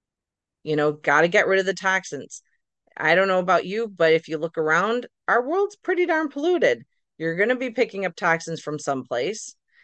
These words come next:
You're gonna get parasites. You gotta get rid of that. Whether you continue with one of us or not, you need to be doing a parasitic cleanse and a heavy metal detox cleanse at least one to two times a year,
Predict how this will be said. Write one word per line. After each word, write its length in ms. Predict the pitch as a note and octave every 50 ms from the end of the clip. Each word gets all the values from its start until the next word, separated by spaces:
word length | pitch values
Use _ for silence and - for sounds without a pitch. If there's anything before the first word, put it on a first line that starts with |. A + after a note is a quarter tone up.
| _ _ _ _ _ _
You're 260 | C3+ C#3+ C#3+ D3+ D3
gonna 320 | D3+ C3+ - F3 G#3 B3+
get 240 | A#3+ G#3+ F3+ - -
parasites. 680 | E3 E3 D3 B2+ C3 C3 - C#3+ C3+ D3 D#3+ - - - -
You 160 | D3+ D3+ D3+
gotta 240 | D3+ F3+ F3 F#3 F3+
get 180 | F#3+ E3+ -
rid 140 | D#3 D#3+ D3
of 100 | C#3+ B2
that. 220 | - F#2+ E2 D2+ - _ _ -
Whether 320 | - E3+ F3 F#3+ F#3 G3+ G3
you 540 | G3 F#3+ F3+ F3+ F#3+ A3+ B3 C4 C4+ C#4 C4 -
continue 580 | - B3 A3+ A3 - A3 G#3+ G3+ G#3 G#3 G3+
with 240 | G3 F#3 E3+ E3 -
one 180 | - E3+ E3+ E3+
of 100 | F3+ F3+
us 220 | F#3 F3+ F3 -
or 80 | D3+ C#3+
not, 380 | D3 C#3+ C#3 D#3 F3 G#3 G3+ - _ _ _ _ _ _ _ _ _ _ _ _ _ _ _ _ _ _ _ _ _ _ _ -
you 220 | F3 F3 F3 F3
need 300 | F3 F3 F3+ F3+ F#3 F3+
to 60 | A3+
be 180 | A3 - A3+ A3
doing 360 | F#3+ E3+ - E3+ E3 E3 E3+
a 40 | D#3+
parasitic 480 | E3 - D#3+ D3 D3 D3+ - C#3+ D#3 D3+
cleanse 260 | - D#3 C#3 C#3+ C#3+
and 80 | D3+ C#3
a 40 | C3+
heavy 200 | C#3 C3+ C#3 C#3+
metal 280 | C#3 C3 B2 C3 C#3
detox 440 | C#3+ C#3 B2+ - - B2 B2 - -
cleanse 260 | - C#3 B2 B2 B2
at 120 | A#2 F2+ -
least 200 | B2 C3+ - -
one 120 | B2 B2+
to 80 | A#2 A2+
two 140 | A2 -
times 280 | - - - A2 A#2 -
a 40 | G#2+
year, 200 | G2 F#2 D#2+